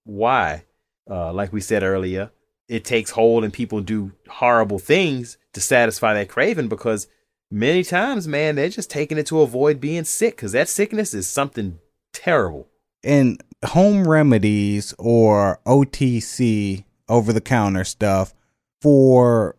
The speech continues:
Speaker 2: I, I can't speak to, uh, psychiatric medications because I'm not sure that there are any. Uh,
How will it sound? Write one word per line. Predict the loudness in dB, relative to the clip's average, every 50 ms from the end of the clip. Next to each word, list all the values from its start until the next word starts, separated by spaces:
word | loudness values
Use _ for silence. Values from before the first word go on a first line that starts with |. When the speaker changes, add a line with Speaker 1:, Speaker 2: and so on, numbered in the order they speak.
| _ _ _ _ _ _ -4
Speaker 2:
I, | -2 -2 -2 0
I | -2 -2
can't | 0 0 2 2 2 0 -2 -4 -10
speak | -14 -14 -4 0 2 2 2 2 -2 _
to, | 0 2 4 6 6 6 4 4 4 2 0 -2 -4 -8 -16 _ _ _ _ _ _ -8
uh, | -6 -4 -4 -4 -4 -4
psychiatric | -2 0 0 0 2 2 4 4 4 4 2 0 0 2
medications | 2 2 2 2 2 0 0 0 0 0 -2 -2 -2
because | -2 -2 -2 0 0
I'm | 2 2 2
not | 2 0 -2
sure | -2 0 0 2 2
that | 2 0 -2
there | -2 -2 -4 -2
are | 0 2 4 4 4 4 2
any. | 2 2 2 2 2 0 -2 -4 -8 _ _ _ _ _ _ _ _ _ _ _ _ _ _ _ -2
Uh, | 2 4 6 6 6 6 6 4 4 2 2 0 -2